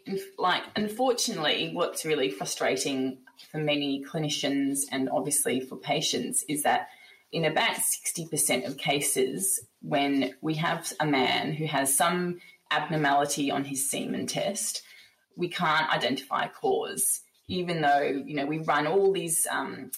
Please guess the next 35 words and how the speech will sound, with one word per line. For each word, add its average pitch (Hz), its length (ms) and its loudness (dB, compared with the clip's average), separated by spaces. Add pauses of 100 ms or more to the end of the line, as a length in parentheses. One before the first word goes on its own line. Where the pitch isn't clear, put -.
(120)
these, - 180 -10 (100)
all 196 160 4
the 185 80 4
tests - 300 -2
that - 140 -6
we 147 100 -4
can 151 220 -8
do, 139 560 -2 (120)
and 131 320 0
so 143 140 0
we 135 80 0
do 131 100 -2
extensive 180 600 -2
investigations. 127 1200 -2 (100)
Uh, 123 220 0
we 127 100 -4
can't 143 480 -2
identify 135 460 -4
a - 20 -2
cause. - 640 2 (400)
Um, 135 340 2
but 123 220 2
as 165 220 2
you 180 80 -2
said, 147 400 2
Raelia, 139 460 4 (260)
about - 420 0 (380)
we 156 100 -4
think - 680 0
that - 100 4
actually 196 640 4
probably 156 340 2
half 143 480 0
of - 160 -10
those - 640 0